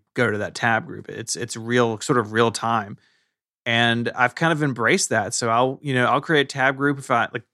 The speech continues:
uh, a couple weeks ago, I was doing research on something for the house, didn't know how to fix something. And I, you know, I was, like, reading up about it, right? So I set a tab group for, like, three days with, like, a bunch of links in there about it. And then when I'm done with it, I just destroy them. So I'm treating them as very, like,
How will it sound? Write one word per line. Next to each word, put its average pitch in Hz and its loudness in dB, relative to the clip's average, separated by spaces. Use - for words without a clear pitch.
uh, 113 4
a 110 0
couple 123 -2
weeks 127 2
ago, 127 4
I 117 2
was 117 -2
doing 117 0
research 120 0
on 113 2
something 117 -4
for - -14
the 113 -4
house, 196 0
didn't 135 -2
know 120 -2
how 147 0
to 127 0
fix - -2
something. 156 0
And 123 0
I, 107 -2
you 120 -10
know, 110 -8
I 107 -6
was, 104 -12
like, 107 -14
reading 208 0
up 117 4
about 117 -8
it, - -14
right? 117 -2
So 196 -2
I 214 2
set 226 2
a 214 2
tab 156 2
group 151 -2
for, 139 -2
like, 113 0
three 127 -4
days 101 -2
with, 139 2
like, 120 2
a 135 0
bunch 135 2
of 123 0
links 123 0
in 123 -2
there 120 2
about 127 0
it. 139 0
And 107 -4
then 139 2
when 151 2
I'm 147 0
done 147 4
with 165 0
it, - 2
I 139 2
just 156 -2
destroy 175 0
them. 87 -6
So 131 0
I'm 127 2
treating 185 2
them 156 2
as 127 -2
very, 123 0
like, 107 -6